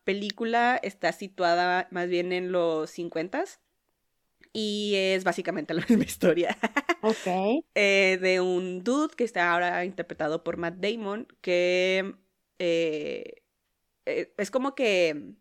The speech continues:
Speaker 1: músico, o sea, toca el piano como que en fiestas de los ricachones y así.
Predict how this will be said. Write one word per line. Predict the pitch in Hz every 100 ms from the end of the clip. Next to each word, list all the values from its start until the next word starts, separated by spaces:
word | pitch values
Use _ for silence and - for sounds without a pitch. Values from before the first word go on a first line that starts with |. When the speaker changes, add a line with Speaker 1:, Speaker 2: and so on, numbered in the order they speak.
| _ _ -
Speaker 1:
músico, | 226 285 330
o | 320
sea, | 214
toca | 214 233
el | 240
piano | 214 220 220
como | 202 -
que |
en | 160
fiestas | 175 175 196 190
de | 190
los | 180 165
ricachones | 165 160 175 180 202
y | 165
así. | 220 269